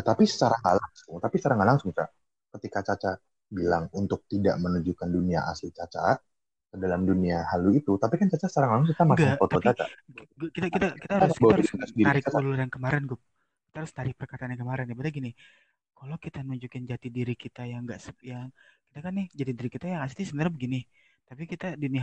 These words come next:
Speaker 2: halu beda. Nah, takutnya nanti di dunia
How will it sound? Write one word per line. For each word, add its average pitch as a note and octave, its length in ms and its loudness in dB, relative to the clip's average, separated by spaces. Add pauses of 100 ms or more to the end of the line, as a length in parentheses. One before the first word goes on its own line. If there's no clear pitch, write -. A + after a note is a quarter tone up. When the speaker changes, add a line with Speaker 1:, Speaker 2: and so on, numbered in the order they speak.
Speaker 2:
halu E3+ 80 -2
beda. E3+ 260 -2 (380)
Nah, B2 160 -10
takutnya C#3 480 -12 (400)
nanti C3+ 320 -10 (840)
di C#3+ 160 -10
dunia C3+ 220 -6